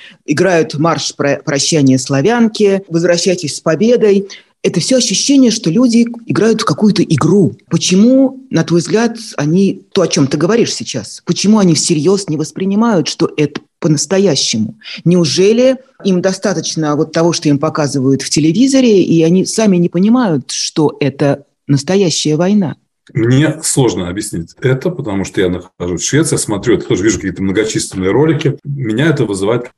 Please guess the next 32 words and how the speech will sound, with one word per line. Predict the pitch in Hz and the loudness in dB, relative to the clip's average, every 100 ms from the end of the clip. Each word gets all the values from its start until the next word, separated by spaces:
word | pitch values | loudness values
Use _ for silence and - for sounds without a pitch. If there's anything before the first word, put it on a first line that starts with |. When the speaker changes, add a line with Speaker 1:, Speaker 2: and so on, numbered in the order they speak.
| _ | _
Speaker 2:
ужас. | 123 107 78 - - _ _ | 2 2 0 -8 -14 _ _
Я | 104 | -2
не | |
могу | 110 120 | 0 0
понять, | 127 117 - | 0 -2 -4
как | 92 | -6
люди | - 143 104 | 2 2 2
идут | 98 98 147 185 - | -4 0 0 0 -2
просто | 120 143 113 | 0 0 0
на | 104 | 0
заклане. | 107 117 113 92 76 - _ | 0 -2 0 -2 -4 -12 _
Люди | 117 131 107 | -4 -2 0
идут, | 117 185 | 2 0
чтобы | - 98 139 | 0 0 0
их | - | -2
там | 123 113 | -4 -2
убили. | 123 110 98 80 - _ - | -6 -4 -6 -6 -12 _ -4
И | |
люди | 113 170 | 0 2
ещё | 185 170 | 2 2
идут | 170 170 | 2 2
сами | 202 151 | 2 2
убивать. | 98 85 90 - - - | 2 0 -2 -4 -8 -6
Потому | 110 117 | -2 0
что | 131 127 | 0 -2
всё-таки, | - 151 - - _ - | -2 -2 -4 -8 _ -8
ладно, | 113 147 135 | -2 -2 0
им | 123 | -4
свою | - 151 | -2 0
жизнь | 131 95 95 | 0 -2 -6
не | |
жалко. | 101 104 87 123 123 | -2 -2 -2 -6 -16